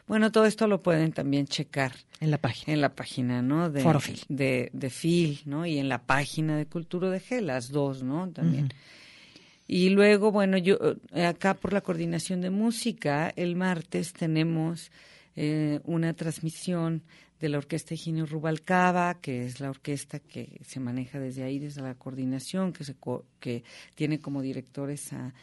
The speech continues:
Speaker 1: Konstantin Siumil-, Siumbilov y a, <laughs> y a este Michelin.
Speaker 2: Milstein, Vladimir
Speaker 1: Milstein, ¿no?
Speaker 2: Milstein.
Speaker 1: Sí, o, o, que se pronuncia medio difícil, ¿verdad? Pero bueno, eh, ellos, este, dirigen esta orquesta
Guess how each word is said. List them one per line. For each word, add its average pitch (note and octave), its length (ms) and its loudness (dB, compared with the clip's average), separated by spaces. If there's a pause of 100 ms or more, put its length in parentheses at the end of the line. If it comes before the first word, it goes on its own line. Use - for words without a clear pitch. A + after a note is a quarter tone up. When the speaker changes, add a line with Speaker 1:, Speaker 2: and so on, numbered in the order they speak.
(160)
Speaker 1:
Konstantin C#3+ 600 -6
Siumil-, C#3+ 460 -8 (160)
Siumbilov C#3+ 760 -2 (120)
y C#3+ 200 -2
a, B2 320 0 (320)
<laughs> - 220 -18
y - 200 -2
a - 100 2
este C#3+ 480 -4
Michelin. E3+ 640 -2 (240)
Speaker 2:
Milstein, G3+ 540 8 (100)
Vladimir F3 480 8
Speaker 1:
Milstein, D#3 200 8
¿no? D#3+ 160 4
Speaker 2:
Milstein. D3 100 0
Speaker 1:
Sí, E3 280 2
o, D3 340 -4
o, - 20 -12 (120)
que E3+ 120 8
se E3+ 180 4 (140)
pronuncia F#3 640 8
medio E3+ 300 6
difícil, F#3 580 2
¿verdad? F3+ 420 2 (540)
Pero E3+ 280 8
bueno, D#3+ 440 6 (380)
eh, D#3 440 6
ellos, E3 480 6
este, D3+ 460 0
dirigen C#3+ 400 0
esta D#3 240 -2
orquesta F#3+ 760 0